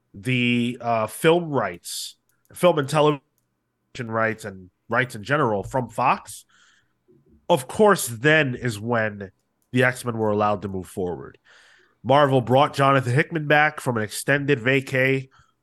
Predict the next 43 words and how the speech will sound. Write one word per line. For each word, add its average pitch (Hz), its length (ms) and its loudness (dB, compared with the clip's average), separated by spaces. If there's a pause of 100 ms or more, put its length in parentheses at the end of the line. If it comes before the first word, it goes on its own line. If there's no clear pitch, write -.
(520)
snatched - 680 0
him 175 240 2
right 165 260 4
away 175 220 4
from 143 280 -6
D 143 200 0
C's 143 320 -4
clutches 151 640 0
just 165 400 0
as 135 100 -8
he 147 80 -4
was 127 160 0
about 117 260 0
to 98 80 -14
start 104 260 -2
working 107 340 -6
for 98 100 -14
them. 95 300 -8 (640)
And 175 320 4
they 135 140 4
paid 160 240 2
him 170 140 4
a 117 80 4
lot 156 440 6
of 175 80 0
money 185 240 2
to 123 80 0
reinvent 139 600 2
the 127 120 2
X-Men. 95 400 -4
And 95 120 -12
boy, 151 200 4
did 175 100 2
he 165 140 -2
do 131 220 0
that 123 340 2 (500)
in 117 360 -4
twenty 139 260 -2
nineteen's 123 640 -6
House 120 400 -4
and 104 220 -14
Powers 117 460 0
of 104 140 -12